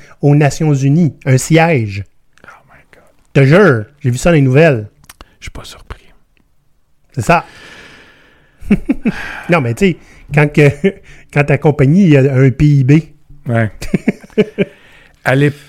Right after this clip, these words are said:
Speaker 2: dans les histoires de, de Cyberpunk, si vous étiez capable d'avoir des études avancées, puis des fois, même les gens pauvres pouvaient se faire, t'sais, avec du talent, pouvaient se faire accueillir dans ces universités-là. Ça coûtait très cher.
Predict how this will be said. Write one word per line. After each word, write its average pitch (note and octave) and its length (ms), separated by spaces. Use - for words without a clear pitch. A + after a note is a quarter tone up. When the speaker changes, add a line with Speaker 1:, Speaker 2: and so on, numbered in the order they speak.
Speaker 2:
dans D3 260
les F#3+ 200
histoires F3 300
de, C#3+ 500
de B2 100
Cyberpunk, A#2+ 680
si - 260
vous D#3 240
étiez E3+ 300
capable C#3+ 640
d'avoir A#2 400
des A#2 200
études C3+ 280
avancées, A2+ 540
puis - 120
des A#2+ 100
fois, A3+ 180
même F#3+ 180
les D#3+ 120
gens C3 200
pauvres F3+ 380
pouvaient C#3+ 340
se - 120
faire, C3 200
t'sais, A2+ 140
avec G#2 180
du - 100
talent, C3+ 360
pouvaient D3 300
se - 80
faire C3 180
accueillir B2+ 500
dans A#2 140
ces A2+ 720
universités-là. A2+ 680
Ça - 120
coûtait - 240
très D#3+ 240
cher. F3+ 380